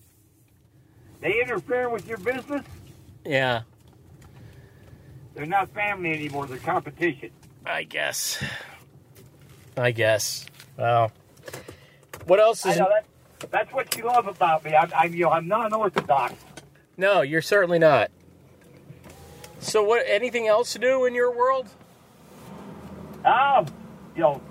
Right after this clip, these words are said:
Speaker 1: watch my grandkids grow up, now my great-grandkids, you know, try and keep that mean little kid out of trouble.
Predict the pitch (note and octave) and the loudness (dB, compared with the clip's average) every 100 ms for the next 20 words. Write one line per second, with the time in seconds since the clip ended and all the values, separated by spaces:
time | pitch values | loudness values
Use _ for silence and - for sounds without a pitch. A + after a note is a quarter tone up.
0 | - - - F3+ G#3+ - F#3 F3+ A3 A#3 | -20 -20 -2 0 0 -2 -6 -2 -2 -2
1 | - G3 F3 E3+ F3 E3+ F#3 G#3+ D#3+ E3+ | -6 -6 -6 -4 -2 0 0 0 -4 -2
2 | F#3+ E3 D3+ G3 A3+ - C3+ C#3 - D3 | -2 -4 -4 -4 -4 -8 -8 -8 -12 -10
3 | E3 - - - - - - - C#3 - | -10 -10 -20 -20 -20 -20 -14 -4 -4 -2
4 | F3+ F3+ F3 G3 - D3+ D#3 G3 F#3 F3+ | -4 -4 -6 -12 -10 -8 -8 -4 -2 -2
5 | D#3+ - G#3 F#3 - - - - D#3+ D#3+ | -4 -8 -6 -8 -10 -20 -20 -8 -6 -6
6 | - F3+ F#3 C3 | -6 -4 -4 -6